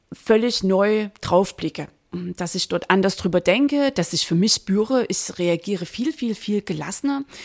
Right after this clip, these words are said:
komme viel weniger in Anspannung oder in irgendwelche, ähm, Gefühle wie vielleicht Angst oder Wut oder Trauer. Also ich gehe da ganz anders durch, ich entscheide anders, ich handle viel konsequenter, entschlossener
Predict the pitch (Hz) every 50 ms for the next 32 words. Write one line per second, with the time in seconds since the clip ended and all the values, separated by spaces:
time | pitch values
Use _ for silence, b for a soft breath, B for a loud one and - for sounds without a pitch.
0 | B B B B B B B - 220 208 220 - - 233 233 226 175 208 208 208
1 | 202 185 - 180 - - 175 - - - 269 294 285 - - - 202 196 220 220
2 | 214 208 208 214 180 - 175 165 - 165 - 165 170 - - 185 196 190 175 -
3 | 175 170 170 - 180 165 165 165 156 - 165 160 165 165 165 - 180 - - 220
4 | 240 240 233 233 185 156 170 180 180 - - 143 180 - - - _ - 190 214
5 | 214 214 220 214 - - - - - 175 170 165 156 160 196 214 247 269 262 -
6 | - 180 175 175 165 - - - 190 214 202 185 196 202 B B B B B B
7 | B B B - 208 220 - 220 190 B B B - 202 - - - 254 240 233
8 | 208 196 - 185 190 185 - - 170 180 175 175 170 - - 156 156 160 156 -
9 | - - - - 170 - - 185 202 214 226 208 - - 190 190 185 190 185 -
10 | - - - 185 - - - - - _ - _ _ - - - - 214 285 302
11 | - 254 233 - - - 247 240 233 - - 214 196 196 - 190 - - 165 160
12 | 165 214 240 240 226 214 - 180 175 - - 165 175 208 - 190 190 208